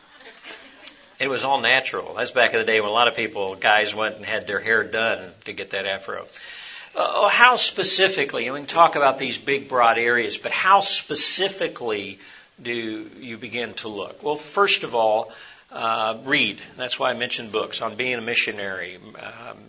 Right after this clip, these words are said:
Jesus M D, On Call by Dave Thompson, who's here.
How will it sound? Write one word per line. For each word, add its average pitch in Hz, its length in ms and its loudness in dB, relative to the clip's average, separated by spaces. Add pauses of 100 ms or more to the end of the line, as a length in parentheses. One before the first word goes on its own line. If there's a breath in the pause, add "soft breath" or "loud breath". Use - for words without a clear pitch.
(220)
Jesus 127 460 -2
M 110 220 -8
D, 101 460 -6
On 117 240 -4
Call 113 420 2
by 101 160 -4
Dave 110 300 -6
Thompson, 113 500 -4
who's 101 260 -8
here. 101 300 -8